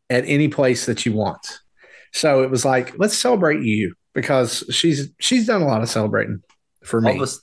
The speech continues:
Speaker 2: all of a sudden,
Speaker 1: Uh,
Speaker 2: it wasn't that corporate, was it?
Speaker 1: No, I mean, like,
Speaker 2: <laughs>
Speaker 1: like, her thing is, is, like, when we talk about, like, like, when you think about, like, how somebody feels loved, mine is gifts. Give me stuff. Yes.
Speaker 2: Yeah.
Speaker 1: My,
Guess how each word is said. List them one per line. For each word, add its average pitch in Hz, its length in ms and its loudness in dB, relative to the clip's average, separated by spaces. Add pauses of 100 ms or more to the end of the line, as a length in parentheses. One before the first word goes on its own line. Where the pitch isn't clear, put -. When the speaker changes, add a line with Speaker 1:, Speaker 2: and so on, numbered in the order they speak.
(160)
Speaker 2:
all 120 160 4
of 131 40 -6
a 139 60 -2
sudden, 156 320 0
Speaker 1:
Uh, 127 60 -2
Speaker 2:
it - 20 -6
wasn't 131 300 0
that 131 180 0
corporate, 160 420 0
was 131 240 0
it? 98 120 -4 (1040)
Speaker 1:
No, 392 520 4
I 269 140 4
mean, 285 260 4
like, 240 240 4 (340)
Speaker 2:
<laughs> 214 220 0
Speaker 1:
like, 208 320 2
her 285 260 4
thing 269 300 2
is, 226 260 4
is, 165 160 2
like, 190 240 2
when 202 80 2
we 240 140 4
talk 262 180 4
about, 180 240 2
like, 135 180 2 (320)
like, 147 420 0
when 208 100 -10 (280)
you 254 40 2
think 254 140 4
about, 170 160 4
like, 127 160 0
how 175 220 2
somebody 165 380 2
feels 139 340 2
loved, 131 440 2
mine 156 220 2
is 120 160 0
gifts. 113 540 -4
Give 156 160 2
me 123 120 -2
stuff. - 340 -2 (180)
Yes. 113 360 0
Speaker 2:
Yeah. 107 280 2
Speaker 1:
My, 117 360 0